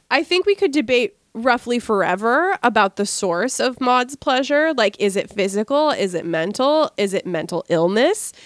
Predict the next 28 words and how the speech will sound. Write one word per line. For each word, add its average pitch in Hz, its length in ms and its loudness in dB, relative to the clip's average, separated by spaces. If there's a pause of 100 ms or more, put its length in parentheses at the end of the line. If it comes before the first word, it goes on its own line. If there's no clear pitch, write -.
(320)
Um, 233 320 2
but 277 160 0
the 294 100 2
important 349 460 2
thing 302 220 0
is 240 200 2
that 208 220 2
while 220 240 4
this 226 220 0
pleasure 302 560 0 (480)
that 220 240 2
she 269 160 -2
experiences 269 580 -2
certainly 254 420 0
exists, 208 640 0
like, 226 140 2
I 233 80 4
don't 233 220 2
think 240 160 2
that 233 100 2
we 214 120 -2
can 214 180 2
deny 196 400 2
that 185 160 0
she 202 180 -4
is 180 100 -4
experiencing 190 680 0
pleasure, 220 480 2